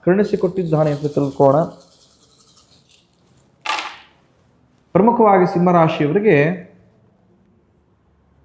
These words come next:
ಒಟ್ಟು ಹದಿನಾಲ್ಕು ಕವಡೆ ಅಂಗಾತ ಬಿದ್ದಿರತಕ್ಕಂಥದ್ದು,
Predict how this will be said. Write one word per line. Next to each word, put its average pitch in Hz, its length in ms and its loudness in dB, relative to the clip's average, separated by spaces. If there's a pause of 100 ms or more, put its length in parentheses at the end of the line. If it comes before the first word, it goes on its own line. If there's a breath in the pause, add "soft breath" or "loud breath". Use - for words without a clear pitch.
(2750)
ಒಟ್ಟು - 500 2
ಹದಿನಾಲ್ಕು 208 580 4
ಕವಡೆ 180 280 4
ಅಂಗಾತ 165 520 2
ಬಿದ್ದಿರತಕ್ಕಂಥದ್ದು, 151 1300 0